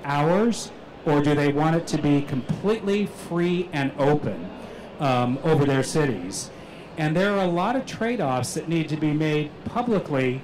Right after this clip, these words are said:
in terms of how they think about all that stuff. So they wanna be open, they wanna be in touch with the people that live in their cities and, uh, with the businesses that operate there and figure out what are some basic frameworks that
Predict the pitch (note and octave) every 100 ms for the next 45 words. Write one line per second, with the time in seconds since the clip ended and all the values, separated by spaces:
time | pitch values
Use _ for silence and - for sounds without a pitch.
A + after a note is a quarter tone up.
0 | - C#3+ E3+ D#3+ C#3 B2+ B2 D#3+ C#3+ C3
1 | F3+ F3 C3+ C3 B2 A#2+ A2+ - A2 F#2
2 | - - - - - E3+ D#3 D#3+ D3 C#3+
3 | E3 F3+ G#3+ A3 - - - D#3 D3+ D#3
4 | D3 B2 - G3 - D3+ F3+ E3+ - D3
5 | F#3 F#3 E3 E3 D#3+ F3+ F#3 F3+ - F#3+
6 | G3+ G#3 - - - - - D#3 C#3+ C#3+
7 | C#3+ C#3+ C#3+ C#3+ D3+ E3 E3+ - F3+ D#3
8 | D3+ E3 F3 D3+ C#3+ - C3+ C3 D3 D#3
9 | C3+ F#3 E3+ D#3+ D3+ D3 D3 - - -
10 | - - - C#3 C3 F3+ G3+ - D#3+ D3+
11 | C#3+ C#3+ C#3+ - - - - D3+ C#3 -
12 | E3+ G#3 G3+ - G3 - E3+ D#3 D#3 D3+
13 | D3 C#3+ - -